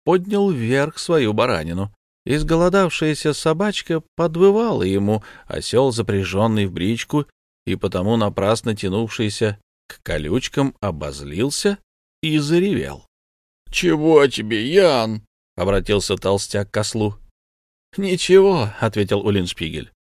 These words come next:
«Он просто хотел бы позавтракать колючками, которые расцвели вокруг вас,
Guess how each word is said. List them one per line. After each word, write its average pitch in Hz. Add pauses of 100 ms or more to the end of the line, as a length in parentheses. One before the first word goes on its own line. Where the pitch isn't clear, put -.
(180)
«Он 262
просто 190
хотел 120
бы 101
позавтракать 113
колючками, 117
которые 95
расцвели 104
вокруг 113
вас, 117